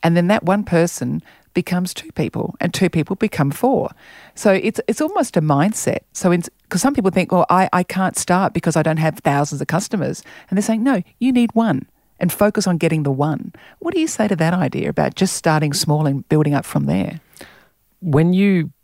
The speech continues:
Speaker 2: go away from, or when you move from a minimal viable product into actually something that's,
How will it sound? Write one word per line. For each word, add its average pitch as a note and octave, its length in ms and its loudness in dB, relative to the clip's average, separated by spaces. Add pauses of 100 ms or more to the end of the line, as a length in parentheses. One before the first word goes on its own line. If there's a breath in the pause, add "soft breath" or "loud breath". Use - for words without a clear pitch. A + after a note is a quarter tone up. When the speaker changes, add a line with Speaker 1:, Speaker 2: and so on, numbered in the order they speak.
Speaker 2:
go A#2+ 160 2
away G#2 300 0
from, G2 540 -4
or F#2+ 100 -6
when G#2 160 -6
you G2 60 -4
move G#2 380 0
from F#2+ 220 -2
a F#2 80 0
minimal F#2+ 560 -2
viable F#2 400 -2
product F#2 600 -6
into F#2 580 -6 (120)
actually - 280 -6
something F2+ 320 -4
that's, F2+ 300 -8